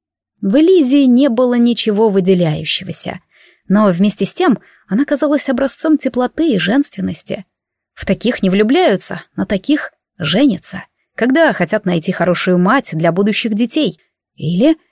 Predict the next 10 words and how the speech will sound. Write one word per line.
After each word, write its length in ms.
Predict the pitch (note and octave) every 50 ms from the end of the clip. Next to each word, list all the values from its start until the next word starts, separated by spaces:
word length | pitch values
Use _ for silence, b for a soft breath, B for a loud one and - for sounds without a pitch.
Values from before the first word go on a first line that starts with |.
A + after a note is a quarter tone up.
| b b
молчаливое 800 | - C4 D4+ C4+ - - - G3+ F3 F3 A#3+ D4+ D4+ C#4 C#4 C#4
приложение 800 | C4+ - A3 G#3+ G#3 G3+ F#3 E3 F3+ G3+ A#3 A3 G3+ G#3 G3+ G3
к 80 | F3 F3+
дому. 560 | E3+ D#3+ F3+ E3+ D#3 C3+ - - - - - _ _ _ _ _ _ _ _ _ _ _ _ _ _ _ _ _ _ _
И 220 | A#3 A#3+ B3 B3+
Элиза 380 | C4+ C#4+ E4 D#4+ A#3 A3+ A#3+ A#3
об 120 | G#3 G#3
этом 220 | A#3 - G3+ F#3+
прекрасно 520 | - G3 G3 - - F#3+ G3 F#3+ - F#3+ F#3+
знала. 540 | F#3 - F#3 E3 D#3+ E3 - - D#3+ F3